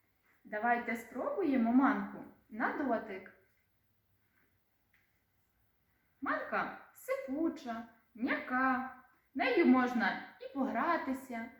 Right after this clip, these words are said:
її можна і пересипати з однієї долоньки у іншу. А також на манці можна малювати різні малюнки.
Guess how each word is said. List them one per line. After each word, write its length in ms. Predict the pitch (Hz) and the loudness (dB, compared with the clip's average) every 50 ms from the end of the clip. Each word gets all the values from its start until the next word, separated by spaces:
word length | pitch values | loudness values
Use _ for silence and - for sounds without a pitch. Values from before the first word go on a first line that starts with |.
| - _ _ | -20 _ _
її 280 | - 247 330 370 427 - | -4 0 0 2 2 2
можна 380 | - 359 302 277 - 247 - - | 2 2 2 2 2 2 2 2
і 60 | 269 | -2
пересипати 840 | 269 285 285 285 294 - - 320 - - 339 320 269 - - 208 208 | -2 -2 -2 -2 -2 -2 -4 -6 -2 0 2 2 2 2 0 -2 -4
з 140 | - - | -4 -6
однієї 560 | 233 226 254 294 320 - 508 587 523 392 269 202 | -2 0 2 2 2 2 0 0 0 2 2 2
долоньки 680 | 196 202 196 190 185 180 175 175 - - - - - - - _ _ _ _ - | 0 -2 -2 -4 -4 -6 -8 -10 -12 -14 -18 -20 -20 -20 -20 _ _ _ _ -6
у 260 | - - - - 226 | -6 -4 -4 -4 -2
іншу. 580 | 226 254 339 381 359 - - - - 254 247 262 - - - - _ _ _ _ _ _ _ _ _ _ _ _ _ _ _ _ _ _ _ _ _ _ _ _ _ _ _ _ _ _ _ _ | 0 0 2 0 0 -2 -6 -8 -10 -8 -8 -8 -10 -14 -20 -20 _ _ _ _ _ _ _ _ _ _ _ _ _ _ _ _ _ _ _ _ _ _ _ _ _ _ _ _ _ _ _ _
А 120 | - 214 208 | -8 -6 -6
також 500 | 208 185 180 - - 208 269 - - - - - - - - _ _ _ _ _ _ _ _ _ _ _ _ _ _ | -6 -8 -10 -10 -8 -6 -2 0 0 0 -2 -6 -12 -16 -20 _ _ _ _ _ _ _ _ _ _ _ _ _ _
на 140 | 226 214 214 | -10 -8 -6
манці 440 | 208 240 381 622 622 - - 311 | -2 0 0 0 -2 -2 2 4
можна 480 | 254 240 220 202 196 202 - - 180 - | 4 4 4 2 0 -2 -4 -6 -10 -10
малювати 640 | - 208 220 214 214 214 220 214 208 208 208 208 202 | -8 -6 -4 -4 -4 -2 -2 -2 -2 -2 -2 -4 -4
різні 640 | 220 262 370 - - 269 220 190 - - - - _ | -2 -2 -4 -2 0 0 0 0 -2 -8 -12 -18 _
малюнки. 720 | - 233 - - - 254 214 202 196 - - - - - | -6 -2 0 2 2 2 2 0 -2 -6 -8 -12 -14 -16